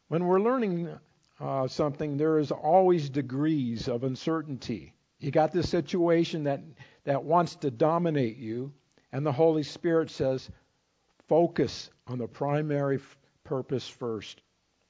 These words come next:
So there will be tons of grace and peace available to you in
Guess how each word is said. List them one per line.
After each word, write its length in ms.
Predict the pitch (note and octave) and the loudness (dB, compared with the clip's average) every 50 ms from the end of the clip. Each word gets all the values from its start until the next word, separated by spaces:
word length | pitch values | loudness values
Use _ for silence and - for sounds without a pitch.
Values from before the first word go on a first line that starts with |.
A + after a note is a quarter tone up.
| _ _ _ _ _ _ _ _ _ _ _ _ _ _ _ _ _ _ | _ _ _ _ _ _ _ _ _ _ _ _ _ _ _ _ _ _
So 160 | - - D3+ | -4 0 0
there 140 | E3 E3+ E3 | 2 2 2
will 140 | E3 E3 D3 | 2 2 2
be 160 | D#3 D#3 C#3 | 0 -2 -2
tons 800 | - - - - F#3 G3 G3+ F3+ D3+ C#3 C3 B2 A#2 A2 - - - _ _ _ _ | -4 -6 -2 2 2 4 4 4 2 0 -2 -4 -6 -8 -12 -14 -20 _ _ _ _
of 200 | - - A2+ - | -8 -8 -6 -6
grace 680 | - C#3 C3+ D3 E3 E3 D3+ B2+ A2 - - - - - - - - | -4 -2 0 2 2 2 2 0 -2 -4 -6 -6 -6 -10 -16 -14 -8
and 220 | C3 A#2+ A#2+ A2 | -6 -6 -6 4
peace 600 | - - F3 F3+ F3 D3 B2+ A2+ - - - - - _ _ _ _ _ _ _ _ _ | 6 6 6 6 2 -2 -2 -4 -6 -6 -10 -12 -14 _ _ _ _ _ _ _ _ _
available 600 | A#2+ B2 B2 D#3+ F3 G3+ F#3+ F3+ D#3 D#3 D3 C#3 | -6 0 4 4 6 6 4 4 4 4 4 2
to 140 | - - C#3+ | 0 -2 -2
you 280 | C#3 C#3+ C#3+ D3+ D3 | 0 0 0 -2 -4
in 220 | D3 C3+ C#3+ D3+ | -4 -6 -8 -8